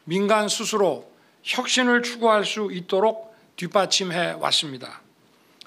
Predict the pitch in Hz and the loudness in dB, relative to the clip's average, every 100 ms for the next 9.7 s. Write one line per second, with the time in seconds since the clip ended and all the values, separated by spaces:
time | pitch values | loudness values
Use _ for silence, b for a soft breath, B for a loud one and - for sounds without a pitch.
0 | b b b b b - - 240 233 233 | b b b b b -4 0 2 4 4
1 | 247 247 214 - - - 247 240 233 220 | 4 2 -2 -8 -6 0 2 2 2 2
2 | 202 208 220 185 - b b b - 180 | 2 2 2 2 -2 b b b -2 0
3 | 226 233 240 226 214 214 190 170 165 196 | 2 4 4 4 4 2 2 -4 -4 -2
4 | 185 170 160 202 226 - - 180 170 165 | 0 0 2 2 0 -6 -2 0 2 2
5 | 160 151 151 139 143 135 127 196 240 - | 0 -2 -4 -4 -4 -6 -4 -2 -4 -8
6 | b b b b b b 180 226 - 247 | b b b b b b 0 2 2 2
7 | 240 190 208 202 226 214 214 B B - | 2 2 -2 2 4 4 0 B B -2
8 | 185 226 240 233 226 240 240 208 220 214 | 0 4 4 4 2 0 0 2 2 2
9 | 208 196 185 160 139 185 - | 0 -2 0 0 0 -2 -6